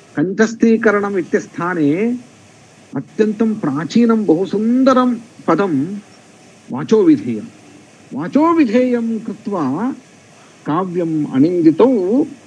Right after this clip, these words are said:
తదానీం తత్శ్రుత్వా సర్వ ఋషీణాం చ ద్విజాతీనాం సాధూనాం చ సమాగమే యథోపదేశం తత్వజ్ఞో జగతుస్తౌ సమాహితౌ. తత్ర अने-, रा-, अतः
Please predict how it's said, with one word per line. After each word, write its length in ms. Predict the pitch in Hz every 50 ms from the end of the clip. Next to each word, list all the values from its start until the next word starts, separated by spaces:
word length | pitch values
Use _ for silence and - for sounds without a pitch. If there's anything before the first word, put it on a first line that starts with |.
| - - - - - - - - -
తదానీం 580 | 151 170 170 170 170 208 233 214 185 190 220
తత్శ్రుత్వా 680 | 226 214 160 - - - 185 156 - - 214 214 196 180
సర్వ 340 | 147 - 160 147 190 208 175
ఋషీణాం 680 | 147 143 - 254 285 285 269 240 220 208 196 190 185 185
చ 180 | 180 147 185 170
ద్విజాతీనాం 1000 | 147 147 147 240 262 254 233 208 - 202 196 185 185 175 170 165 165 165 160 139
సాధూనాం 840 | - 143 - 202 214 202 220 214 196 180 175 170 170 165 165 160 160 156 156
చ 120 | 135 -
సమాగమే 640 | 135 - 135 139 185 220 233 226 202 233 240 247 233 208 160 - - - - -
యథోపదేశం 840 | 160 151 - 220 262 277 247 262 233 214 214 208 196 160 151 180 180 175 147
తత్వజ్ఞో 560 | - - - - - 170 151 143 151 160 170 165 160 -
జగతుస్తౌ 1120 | 131 - 151 - 247 - 302 - - - - - - - - - - 190 180 170 165 151 135 - - - - - - - -
సమాహితౌ. 640 | 131 139 170 190 202 185 151 139 143 - 143 131 127 120 117 - - - - - - - - - 120 - -
తత్ర 220 | 143 - - 160 156 147 135 - - - - - - - - - -
अने-, 260 | 113 143 175 - -
रा-, 540 | - - 135 127 120 123 - 127 120 - -
अतः 580 | 120 117 180 170 175 208 180 143 143 180 214